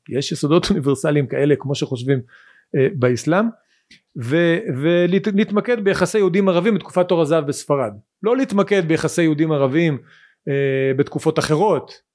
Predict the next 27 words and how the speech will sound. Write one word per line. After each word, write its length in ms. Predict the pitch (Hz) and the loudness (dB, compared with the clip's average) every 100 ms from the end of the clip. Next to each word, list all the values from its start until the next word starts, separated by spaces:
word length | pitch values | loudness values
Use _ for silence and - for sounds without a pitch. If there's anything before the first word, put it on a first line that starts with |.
| - | -8
למשל, 460 | 120 131 139 117 113 | -6 -2 -2 -2 -4
כש-, 100 | - 135 123 120 _ _ - | -2 0 -2 -6 _ _ -10
אה, 120 | 135 131 | -4 -2
חייבו 340 | - 143 143 | 0 0 0
אותם, 340 | 156 160 143 139 | 0 0 0 0
אה, 640 | 139 135 135 135 131 131 - - _ _ _ _ _ - | -2 -2 -2 -2 -4 -6 -12 -20 _ _ _ _ _ -12
כשחייבו 320 | - 139 139 | -8 -6 -2
אותם 240 | 151 156 139 | 0 0 0
ל-, 260 | 139 135 | 0 2
לש-, 140 | 135 - | 0 0
לשלם 480 | 135 127 135 139 135 | -2 -2 -2 -2 -2
ג'יזיה, 460 | 143 220 175 113 | 0 0 0 -2
כשהם 220 | - 135 | -2 -2
היו 140 | 131 147 | 0 0
בני 200 | 135 151 | 0 0
חסות, 520 | 160 - 247 160 - - - - - | -2 -2 -2 -2 -4 -20 -20 -20 -6
כשהיו 360 | 143 156 156 156 202 - | -2 0 0 0 -4 -2
פרעות 440 | 139 175 240 247 | -2 0 0 -2
ביהודים, 500 | 247 247 185 165 151 | 0 0 2 0 0
אה, 260 | 147 139 135 | 0 0 0
במדינות 440 | 131 139 139 147 156 | 0 0 0 0 0
ערב, 400 | 143 147 117 107 - | 0 0 -2 -8 -4
אה, 180 | 147 147 | -2 0
ב-, 220 | 139 143 | 0 0
סביב 260 | 131 - 151 | -2 -2 -2
קום 180 | - 147 | 0 0
המדינה. 440 | 139 127 131 117 | 0 -2 -2 -2